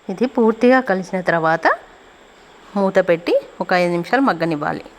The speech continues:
తర్వాత మూత తీసి ఇలా కొబ్బరి మొత్తం కింద కొంచెం కూడా అడుగంటకుండా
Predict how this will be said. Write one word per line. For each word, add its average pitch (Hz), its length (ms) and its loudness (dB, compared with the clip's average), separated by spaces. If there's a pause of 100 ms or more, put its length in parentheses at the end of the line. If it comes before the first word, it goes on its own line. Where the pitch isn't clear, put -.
(500)
తర్వాత 185 420 2 (720)
మూత 196 220 0 (120)
తీసి 180 280 -2 (840)
ఇలా 190 180 4 (640)
కొబ్బరి 196 380 0
మొత్తం 185 240 -2 (140)
కింద 214 200 0 (1000)
కొంచెం 196 280 0 (120)
కూడా 185 240 2
అడుగంటకుండా 180 640 0